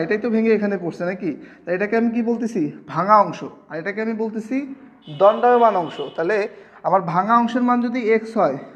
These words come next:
ভাঙা অংশের মান কি হয়? এক্স হয়, তাহলে এটা কত হবে? সিক্সটি ফোর মাইনাস এক্স হবে না? সিক্সটি ফোর মাইনাস কি হবে? হুম, লেখারই, সিক্সটি ফোর মাইনাস এক্স হবে। এটার মান কত হবে? সিক্সটি ফোর মাইনাস এ, সিক্সটি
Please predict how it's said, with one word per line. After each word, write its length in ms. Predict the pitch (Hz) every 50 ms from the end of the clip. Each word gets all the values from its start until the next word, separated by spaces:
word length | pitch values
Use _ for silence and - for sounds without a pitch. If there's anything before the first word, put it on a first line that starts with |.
| - - 143
ভাঙা 220 | 156 175 190 208 226 226
অংশের 220 | 220 220 262 233 240
মান 100 | 240 240 233 240
কি 60 | 240 220
হয়? 100 | 220 202 214
এক্স 140 | 220 214 - -
হয়, 120 | 180 151 151
তাহলে 140 | 165 180 190 190
এটা 100 | 196 220 233 226
কত 100 | 233 226 254 233
হবে? 180 | 233 214 185 143 - - - - - - - _ _ _
সিক্সটি 300 | - 226 220 226 - 247 233 233 -
ফোর 240 | - 233 233 233 240 247 240 240
মাইনাস 260 | 233 233 233 233 233 226 226
এক্স 120 | 220 - 240
হবে 140 | 226 208 214 208 214
না? 60 | 220 220 - - - - _ _ _ _ _ _ _ _ _ _ _ _ _ _ _ _ _
সিক্সটি 240 | - 196 - - 240 220
ফোর 120 | - 240 233 233
মাইনাস 200 | 233 233 233 226 233 233
কি 60 | 233 233 240
হবে? 200 | 233 226 240 254 277 - - - - - - _ _ _ _ -
হুম, 640 | - 185 190 208 220 226 233 247 247 349 370 381 370 330 175 156
লেখারই, 440 | 151 147 143 165 160 180 220 214 190 147 127 - - - - - - _ _ _ _ _ _ _
সিক্সটি 300 | - 190 190 - - 233 208 -
ফোর 160 | 226 214 214 214 214 202
মাইনাস 360 | 196 196 202 226 254 269 254 - - - - - - - - 175
এক্স 120 | 175 175 - 170
হবে। 160 | 151 131 135 - - - - - - -
এটার 180 | 160 214 220 226
মান 100 | 233 233 226 240
কত 100 | 240 262 247 247
হবে? 160 | 220 170 147 151 -
সিক্সটি 220 | 196 190 - - -
ফোর 120 | - 226 214 214
মাইনাস 220 | 208 208 202 202 - - - - - - 170
এ, 20 | 165 - - - - - - - _ _ _ _ _ _ -
সিক্সটি 240 | 190 180 185 220